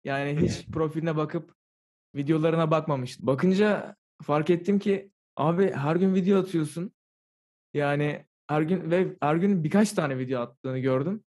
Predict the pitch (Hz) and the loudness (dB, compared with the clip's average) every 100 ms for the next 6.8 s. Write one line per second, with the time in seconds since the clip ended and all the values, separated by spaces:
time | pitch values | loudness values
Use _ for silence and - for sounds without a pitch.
0 | _ - - - 170 139 147 165 - - | _ -2 2 2 2 0 -2 -2 -4 -6
1 | - - - _ _ 131 127 135 143 180 | -8 -12 -20 _ _ -2 0 0 0 0
2 | 185 196 202 147 160 160 165 160 160 160 | 2 2 2 0 -2 -2 0 0 -2 -2
3 | 165 156 156 143 143 - 156 165 165 156 | 0 0 -2 -4 -6 -8 -4 0 2 2
4 | 165 - _ _ - 135 135 151 151 156 | -2 -8 _ _ -8 -4 0 0 0 -4
5 | - - - 71 123 123 127 143 151 151 | -10 -20 -14 -6 -4 -2 0 0 2 0
6 | 160 147 151 156 160 160 156 _ | 0 0 -2 -2 0 -2 -2 _